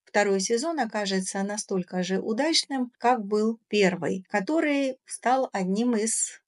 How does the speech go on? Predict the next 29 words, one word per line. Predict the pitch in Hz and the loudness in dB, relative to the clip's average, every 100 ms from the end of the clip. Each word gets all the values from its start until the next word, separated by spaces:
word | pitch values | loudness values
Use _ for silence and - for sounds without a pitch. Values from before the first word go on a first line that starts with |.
| _ | _
самых | - 220 214 190 | -2 0 0 -2
популярных | - 190 202 208 220 208 190 - | -8 -4 -2 0 0 0 -4 -4
сериалов | - 190 196 226 233 226 | -6 0 2 2 2 -2
прошедшего | - 190 185 202 190 - 196 196 | -4 -2 -2 -2 -2 -2 -2 -2
сезона. | 190 208 190 170 180 202 - | -2 0 2 2 -2 -10 -2
Но | 214 | 2
в | |
этом | 320 330 | 2 2
сезоне, | 285 254 247 262 240 196 | 0 0 2 2 0 0
конечно, | 202 208 277 - 254 | -2 -2 -2 -2 -2
нужно | 214 226 226 190 | -2 -2 -2 0
начинать | 190 185 196 190 180 | 0 0 0 0 -2
все | - - 190 | -4 -2 -2
сначала, | 190 190 - 311 302 277 | -2 -2 2 2 4 2
завоевывать | 233 185 190 190 185 175 180 185 - - | 2 0 2 2 2 0 -2 -4 -8 -4
зрителей. | 202 311 339 269 247 240 233 | 0 2 2 0 2 2 0
Так | 349 339 | -4 -4
всегда | - 196 180 | -4 0 0
бывает. | 180 190 254 320 285 - _ | 2 2 2 2 0 -4 _
Даже | 220 269 262 | 2 4 2
самые | 240 220 196 190 185 | 0 2 2 2 0
популярные | 190 190 190 185 180 185 180 | -2 0 2 2 2 0 -2
сериалы | 185 202 214 294 320 269 - _ - | -4 0 2 2 2 0 -4 _ 0
должны | 196 196 226 277 294 | 2 4 2 -2 -4
отстаивать | 196 190 - 240 247 220 196 | -6 -6 0 2 2 0 -2
свое | - 196 214 | -2 -2 0
место | 208 185 190 - 190 | 0 0 -2 -4 -4
под | 196 190 | -4 -4
солнцем. | - 233 254 - 220 214 | -2 0 0 -2 -2 -4